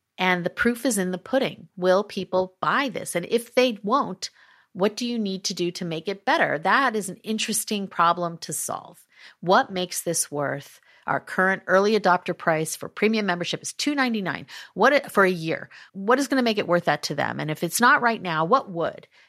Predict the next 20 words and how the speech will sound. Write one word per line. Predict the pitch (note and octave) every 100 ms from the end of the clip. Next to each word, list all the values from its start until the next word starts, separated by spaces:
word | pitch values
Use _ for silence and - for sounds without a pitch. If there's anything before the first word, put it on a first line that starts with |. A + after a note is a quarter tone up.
| -
And, | E3 E3+
and | - D#3+ D#3 D#3+
how | - - G#3+
do | A3
we | G3 F#3+
want | E3 E3 E3
to? | - D#3 _ E3+ - _ _
That | C#4+ D#4
to | -
me | C4 B3+
is | A3+
just | G#3+ -
a |
more | F3 E3+ F3+
interesting | F3+ E3+ D#3+ - D#3 D3+ C#3 C#3 _ _ _
problem | - F3+ D#3 D#3 D3+
to | -
solve. | C#3+ - - - - - - - _ _
So | -
part | C#4+ -